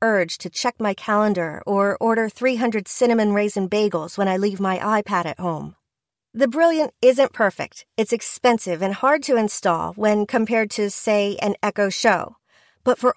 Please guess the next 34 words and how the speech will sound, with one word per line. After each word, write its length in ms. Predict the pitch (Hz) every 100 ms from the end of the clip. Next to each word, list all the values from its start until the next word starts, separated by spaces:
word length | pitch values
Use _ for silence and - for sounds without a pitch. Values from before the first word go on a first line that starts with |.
| -
all 240 | 254 320
the 100 | 359
random 480 | 220 220 226 226 208
quirks 440 | - 202 214 -
that 120 | 190
come 240 | - 214 214
with 140 | 214
a 60 | 185
relatively 580 | 185 190 208 233 202 196
recent 320 | 196 - -
product, 560 | - 175 180 254 - -
like, 300 | 196 185 -
say, 520 | - 190 185 180 180 _
accidentally 680 | 185 196 - 196 190 - 190
turning 340 | 190 202 190 190
off 240 | 175 -
my 140 | 190
Hue 240 | 175 208 185
lights 340 | 190 196 -
with 140 | 196 180
another 320 | 175 180 185
switch 460 | - 233 247 -
and 120 | 185 180
then 180 | 190
having 300 | 196 190 180
the 60 | 170
Brilliant 400 | 165 208 190 -
tell 200 | 226 214
me 140 | 214
that 180 | 220 175
it 100 | 175
couldn't 260 | - 196 -
find 260 | 190 196
them, 220 | 233 277